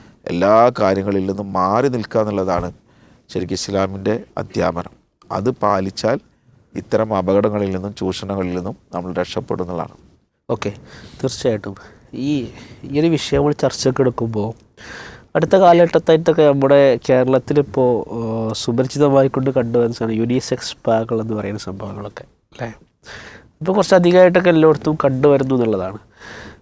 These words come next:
Speaker 2: അപ്പോൾ ഈ, ഈ സ്പായുമായി ബന്ധപ്പെട്ടുകൊണ്ട് ഇത്തരം ചർച്ചകളൊക്കെ വരുമ്പോൾ, ഏഹ്, ഇതൊക്കെ ഒരു നോർമലൈസ് ചെയ്യപ്പെടുന്ന അവസ്ഥ ഉണ്ടാകുന്നു.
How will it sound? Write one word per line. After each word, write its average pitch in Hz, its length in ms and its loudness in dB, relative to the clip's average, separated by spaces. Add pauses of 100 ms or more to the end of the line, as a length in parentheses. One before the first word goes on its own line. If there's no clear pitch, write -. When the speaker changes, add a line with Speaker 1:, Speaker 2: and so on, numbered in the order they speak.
(140)
Speaker 2:
അപ്പോൾ 143 200 2
ഈ, 127 360 0
ഈ 127 240 0
സ്പായുമായി 143 680 4
ബന്ധപ്പെട്ടുകൊണ്ട് 135 680 0
ഇത്തരം 127 400 0 (200)
ചർച്ചകളൊക്കെ 123 540 -2
വരുമ്പോൾ, 107 540 -2 (580)
ഏഹ്, 95 500 -4
ഇതൊക്കെ 117 320 -2
ഒരു 147 80 4
നോർമലൈസ് 135 500 0
ചെയ്യപ്പെടുന്ന 135 440 0
അവസ്ഥ 127 320 -4
ഉണ്ടാകുന്നു. 110 580 -6